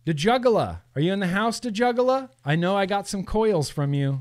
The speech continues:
Wait, these might not be coils. These might not be coils, DeJuggala.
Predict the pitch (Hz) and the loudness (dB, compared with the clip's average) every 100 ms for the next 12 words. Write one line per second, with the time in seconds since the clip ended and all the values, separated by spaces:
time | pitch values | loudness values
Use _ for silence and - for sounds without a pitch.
0 | 127 139 131 143 147 139 127 110 - 135 | -2 -2 0 -2 -2 -2 -2 -4 -4 -4
1 | 127 - - _ - - - - - - | -6 -10 -20 _ -20 -20 -20 -20 -20 -20
2 | - - - - - 135 156 180 170 156 | -20 -18 -14 -12 -8 -6 -4 -4 -4 -6
3 | 147 - 190 185 143 110 143 107 127 147 | -6 -4 0 0 0 0 -4 -2 -2 -2
4 | 135 147 143 147 160 190 | 0 -2 0 0 2 2